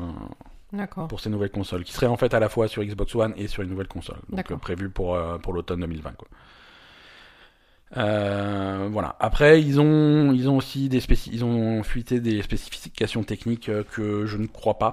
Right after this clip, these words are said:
Speaker 2: personnellement.
Speaker 1: Ah.
Speaker 2: Euh, en particulier, euh, c'est, c'est des spécificités qui, qui incluent des disques durs S S D sur les deux machines.
Speaker 1: C'est-à-dire ?
Speaker 2: C'est des disques durs extrêmement rapides.
Speaker 1: Ouais.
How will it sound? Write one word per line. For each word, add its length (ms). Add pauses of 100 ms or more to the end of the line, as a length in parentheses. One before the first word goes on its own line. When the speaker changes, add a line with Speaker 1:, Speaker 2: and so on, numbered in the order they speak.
Speaker 2:
personnellement. 580 (320)
Speaker 1:
Ah. 160 (260)
Speaker 2:
Euh, 640
en 140
particulier, 800
euh, 880 (720)
c'est, 500
c'est 160
des 80
spécificités 760
qui, 720
qui 100
incluent 260
des 280
disques 260
durs 320
S 220
S 160
D 160
sur 180
les 100
deux 120
machines. 320 (880)
Speaker 1:
C'est-à-dire ? 600
Speaker 2:
C'est 140
des 80
disques 200
durs 200
extrêmement 380
rapides. 320 (400)
Speaker 1:
Ouais. 260